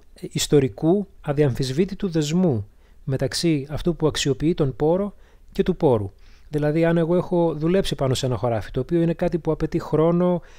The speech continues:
και κόπο, δεν είναι κάτι που απλά το λέω, και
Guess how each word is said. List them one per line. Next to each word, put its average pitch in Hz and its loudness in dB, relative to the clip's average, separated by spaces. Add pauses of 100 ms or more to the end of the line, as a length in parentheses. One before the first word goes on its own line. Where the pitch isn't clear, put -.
(180)
και 160 -2
κόπο, 156 0
δεν 147 0
είναι 135 0
κάτι 123 -2
που 123 -2
απλά 120 -2
το 110 -4
λέω, 110 -2 (200)
και 147 -4